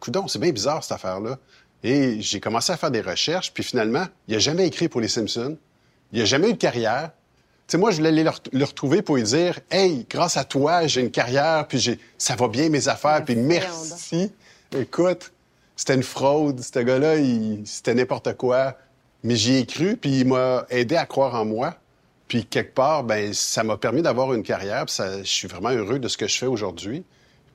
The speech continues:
Speaker 1: Puis c'est à cause d'un mensonge que ça a commencé. Alors, je trouve ça encore plus extraordinaire que, que de rencontrer quelqu'un qui écrit pour les Simpsons, c'est de rencontrer quelqu'un qui écrit <laughs> pas pour les Simpsons. Ça, ça a été encore plus le fun pour moi.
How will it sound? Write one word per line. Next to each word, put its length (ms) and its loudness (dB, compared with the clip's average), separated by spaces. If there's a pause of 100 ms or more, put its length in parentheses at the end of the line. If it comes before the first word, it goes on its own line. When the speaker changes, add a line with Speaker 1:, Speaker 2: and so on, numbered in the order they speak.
(140)
Speaker 1:
Puis 640 0
c'est 360 -6
à 80 -2
cause 220 -2
d'un 140 -4
mensonge 500 -4
que 80 -8
ça 140 -6
a 40 -8
commencé. 520 -8 (420)
Alors, 320 -2
je 80 -4
trouve 140 -2
ça 280 2
encore 300 0
plus 160 0
extraordinaire 640 2
que, 100 -2 (500)
que 80 -2
de 80 -2
rencontrer 480 0
quelqu'un 300 0
qui 80 -2
écrit 220 -2
pour 160 -2
les 80 -2
Simpsons, 500 -2
c'est 260 -4
de 80 -4
rencontrer 460 -2
quelqu'un 420 -2
qui 180 -6
écrit 240 -2
<laughs> 220 -10
pas 100 -4
pour 220 -14
les 120 -4
Simpsons. 420 -8 (320)
Ça, 260 0 (160)
ça 140 -2
a 60 0
été 100 -4
encore 240 -2
plus 140 0
le 60 -2
fun 220 0
pour 140 -2
moi. 220 -6